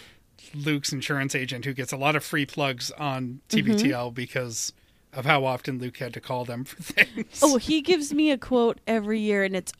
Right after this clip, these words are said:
Speaker 2: almost low enough to, to switch. So I might be doing that
Speaker 1: Something
Speaker 2: soon.
Speaker 1: to consider.
Speaker 2: Yeah.
Speaker 1: We need an insurance, a home insurance sponsor for the show.
Speaker 2: Yes, yes, please.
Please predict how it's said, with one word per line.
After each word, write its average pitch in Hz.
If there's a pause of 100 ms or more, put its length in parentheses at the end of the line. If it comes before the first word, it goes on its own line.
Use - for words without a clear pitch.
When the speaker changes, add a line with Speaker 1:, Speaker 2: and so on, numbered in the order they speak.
Speaker 2:
almost 240
low 208
enough 185
to, 190 (200)
to 180
switch. - (1700)
So 175 (200)
I 175
might 170
be 165
doing 160
that -
Speaker 1:
Something -
Speaker 2:
soon. -
Speaker 1:
to -
consider. 123 (840)
Speaker 2:
Yeah. 208 (640)
Speaker 1:
We 165
need 196
an 180
insurance, 151
a 135
home 156
insurance 135
sponsor 120
for -
the 120
show. 120
Speaker 2:
Yes, - (140)
yes, -
please. 220